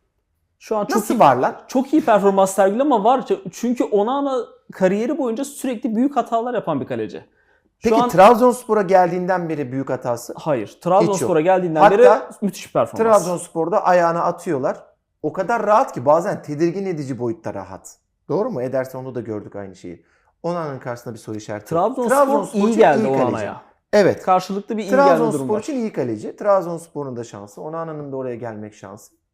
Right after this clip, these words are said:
Speaker 2: Karşısında soru işareti yok. Gel Galatasaray'a. Uğurcan'ın karşısında bir soru işareti var mı?
Speaker 1: Yok.
Speaker 2: Arkasındaki Günay'ın var mı?
Speaker 1: Yok, bence yok.
Speaker 2: Ederson'un var mı?
Speaker 1: Yok.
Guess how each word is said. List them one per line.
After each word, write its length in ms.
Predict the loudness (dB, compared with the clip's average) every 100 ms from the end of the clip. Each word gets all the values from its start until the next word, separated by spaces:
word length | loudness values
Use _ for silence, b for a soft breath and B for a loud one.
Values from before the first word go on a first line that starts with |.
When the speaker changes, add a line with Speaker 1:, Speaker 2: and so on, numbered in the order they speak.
| _ _
Speaker 2:
Karşısında 360 | -8 -6 -10
soru 180 | -8 -8
işareti 400 | -8 -8 -10 -14
yok. 200 | -18 _ _
Gel 260 | -2 -2 0
Galatasaray'a. 760 | -4 -4 -8 -8 -10 -8 -12 -8
Uğurcan'ın 400 | -4 -4 -4 -8
karşısında 340 | -10 -10 -12
bir 40 | -12
soru 160 | -12
işareti 300 | -10 -12 -10
var 60 | -10
mı? 60 |
Speaker 1:
Yok. 240 | -10 -12 -2
Speaker 2:
Arkasındaki 640 | 0 0 -2 -8 -8 -8 -6
Günay'ın 380 | -4 -4 -6 -14 _
var 200 | -8 -8
mı? 140 | -10 -10
Speaker 1:
Yok, 320 | -6 -6 -8 -12
bence 260 | -12 -12
yok. 80 | -4
Speaker 2:
Ederson'un 720 | 0 2 2 0 -6 -10 -10 -10
var 160 | -10
mı? 200 | -12 -14 -8
Speaker 1:
Yok. 280 | -8 -8